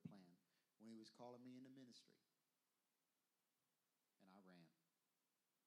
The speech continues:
It didn't matter what the rest of it was. <laughs> I just saw that first step. <laughs> No, uh-uh, no, I'm not doing it. Why? 'Cause I knew that part of his verse where he said,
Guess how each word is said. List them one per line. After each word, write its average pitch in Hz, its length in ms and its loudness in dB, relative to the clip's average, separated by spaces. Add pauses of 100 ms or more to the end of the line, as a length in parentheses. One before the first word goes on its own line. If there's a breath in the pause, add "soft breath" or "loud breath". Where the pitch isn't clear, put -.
(1040)
It 113 100 0
didn't 202 220 8
matter 147 240 6
what 123 160 4
the 113 80 4
rest 120 340 8
of 110 120 4
it 98 120 0
was. 104 440 4
<laughs> - 960 -6
I 175 40 12
just 180 220 8
saw 151 160 10
that 160 240 10
first 156 240 10
step. 202 340 10
<laughs> 180 80 6
No, 156 140 10
uh-uh, 160 420 4 (140)
no, 131 100 6
I'm 147 140 8
not 156 200 6
doing 143 200 6
it. 104 80 -4 (320 loud breath)
Why? 127 360 4
'Cause 135 140 4
I 135 100 8 (120)
knew 196 160 12
that 196 260 6
part 180 200 6
of 160 60 6
his 147 140 2
verse 139 320 6
where 127 100 4
he 127 60 4
said, 127 240 6